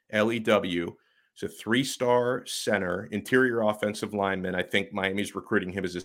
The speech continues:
center. He's out of Kennesaw, Georgia. He's going to announce on Friday, and I, I, I think I have already, or I will drop again, a Dono ball,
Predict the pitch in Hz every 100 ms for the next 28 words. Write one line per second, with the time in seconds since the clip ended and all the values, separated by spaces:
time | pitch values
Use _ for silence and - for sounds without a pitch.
0 | _ - - 92 90 82 - - - -
1 | 101 92 92 - 107 120 - 110 104 87
2 | 90 87 87 76 - _ _ 98 - 113
3 | 135 143 127 113 104 101 - 90 - 90
4 | 87 87 85 90 92 87 85 80 82 95
5 | 95 98 92 95 98 - 104 120 117 101
6 | - 110 110 92 95 104 120 110 92 101
7 | 90 110 117 107 104 104 110 92 101 104
8 | 113 120 _ _ _ 107 104 107 107 98
9 | 80 85 78 -